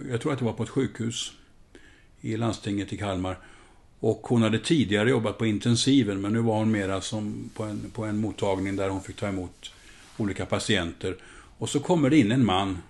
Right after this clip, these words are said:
och hon ska ta lite uppgifter om honom, lite fakta och lite information och lite personnummer och vad det nu kan vara. Eh, och, eh, hon ställde frågor, men han svarade inte.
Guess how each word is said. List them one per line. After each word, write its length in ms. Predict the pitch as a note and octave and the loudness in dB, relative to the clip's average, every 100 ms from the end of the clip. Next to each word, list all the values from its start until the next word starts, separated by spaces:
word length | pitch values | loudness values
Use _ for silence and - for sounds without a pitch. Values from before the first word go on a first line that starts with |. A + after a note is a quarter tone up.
| - - - | -8 -8 -8
och 100 | G#2+ | -4
hon 160 | G#2 | -2
ska 140 | G2+ G#2 | -2 -4
ta 180 | A#2+ | -2
lite 180 | G2 G2+ | -2 2
uppgifter 480 | B2 A#2 G2 - A2 | 2 2 -4 -2 -2
om 100 | G#2 | 0
honom, 240 | A2+ F#2 | 0 0
lite 180 | G#2+ - | -4 -6
fakta 460 | B2 D#3+ - - C#3 | -4 -4 -4 -4 -2
och 120 | C3+ | 0
lite 640 | C3 B2+ - C3+ C3 C3 C3 | -2 -2 -2 -2 -2 -2 -4
information 680 | B2+ - B2+ A#2+ B2+ B2+ | -4 -2 -2 0 0 2
och 80 | B2+ | 2
lite 360 | B2 A#2+ - B2 | 0 -2 -4 -6
personnummer 720 | A#2 A#2 C3 B2 A#2 A2+ A2 | -6 -2 2 2 4 4 2
och 60 | A2+ | 2
vad 100 | A2+ | 2
det 80 | A2 | 2
nu 120 | G2+ | 0
kan 180 | G2 F#2+ | -2 0
vara. 280 | F#2 F#2+ - - - - - - - - | 0 -2 -8 -20 -20 -20 -20 -20 -20 -12
Eh, 360 | B2 A#2 A#2 A#2+ | -2 2 4 2
och, 600 | B2+ A#2 - - - A#2 | 2 0 -2 -10 -6 -2
eh, 160 | A2+ A2+ - G#3+ B3+ B3+ - _ - | 0 0 -6 -12 -10 -12 -18 _ -14
hon 160 | - A#2 | -4 -2
ställde 280 | - D3 B2 | 4 4 4
frågor, 400 | E3 D#3 A2+ C3+ | 4 6 6 4
men 120 | A2 | 2
han 120 | F2 | 0
svarade 440 | - C3+ F2+ F#2+ | 0 2 2 0
inte. 220 | G#2+ G2 | -2 -4